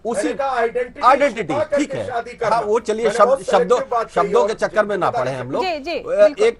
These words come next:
Speaker 1: एक
Speaker 3: मुद्दा
Speaker 1: अंतर,
Speaker 3: अहम है।
Speaker 1: अ, मतलब, दो धर्मों के बीच के विवाह की बात है।
Speaker 3: हाँ।
Speaker 1: पार्टी के बड़े नेता, गृह मंत्री हमारे,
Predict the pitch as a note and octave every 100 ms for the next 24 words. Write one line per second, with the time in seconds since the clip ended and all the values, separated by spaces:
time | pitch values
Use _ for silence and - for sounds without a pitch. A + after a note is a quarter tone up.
0 | - A3 A3+ - - D#4 F#4 F#4+ F#4 F4
1 | D4 - G3+ F#3+ F3+ F3 F#3 F3 E3+ E3
2 | E3 D3 F3 B3 G3 F3 F3+ G#3 G3 F3+
3 | G#3+ - G#3+ F3+ D3 C3+ C3 G2 G2 -
4 | - - - C#4+ A3 A3+ A#3+ A#3+ E4 E4
5 | A#3+ A#3+ F3 C#3+ G3+ G#3 C3+ A#2+ C#3+ G#2
6 | D2+ _ - - G#2 F#3+ B3+ E3 C3 E3
7 | D3+ G#2+ G2 F2+ F2+ G#2